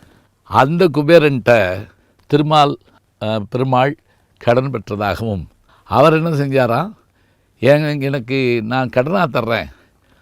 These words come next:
ஆனா முதல்ல வட்டி பத்திரம் கட்டிட்டு வந்தா போதும், கலியுகம் முடிஞ்ச பிறகு நீங்க எனக்கு அசலை கொடுத்தா போதும்ட்டாராம்." அதனால தான் இன்னைக்கும் கூட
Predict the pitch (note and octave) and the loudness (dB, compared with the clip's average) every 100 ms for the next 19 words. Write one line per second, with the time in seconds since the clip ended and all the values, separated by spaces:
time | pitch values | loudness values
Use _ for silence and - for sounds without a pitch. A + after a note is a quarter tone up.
0 | _ - D3 D3 C3+ F3 F3+ C3 A#2 D#3+ | _ -4 0 0 2 2 4 2 0 -2
1 | D#3+ D#3+ D3+ C#3 C3 B2 B2 C3 G#2 A2+ | 0 -4 -2 -4 -4 -6 -4 -4 -2 -2
2 | F#2+ - _ _ - B2+ E3+ G#3 D3 D3+ | -4 -10 _ _ -2 0 2 2 0 -2
3 | C#3+ D#3 B2+ C3+ D3 D#3+ B2+ A#2+ A#2 A2+ | -4 -4 -4 -2 0 0 0 -2 -4 -2
4 | F#2+ E2 - _ _ A#2+ A#2+ A#2 A2 D3 | -4 -8 -16 _ _ -4 0 0 0 0
5 | B2 A2+ B2+ G#2+ A2 G#2+ G2 F#2+ E2+ - | -2 -4 -4 -2 -2 -4 -6 -8 -8 -14
6 | _ _ _ _ A#2 C#3 C#3+ E3 C#3 A#2+ | _ _ _ _ 6 6 8 6 4 4
7 | C#3 - _ _ - B2 F3 D3+ D#3+ D3 | 0 -6 _ _ -8 -4 -4 -4 -6 -2
8 | C3 B2 G2+ A2+ | 2 4 2 -2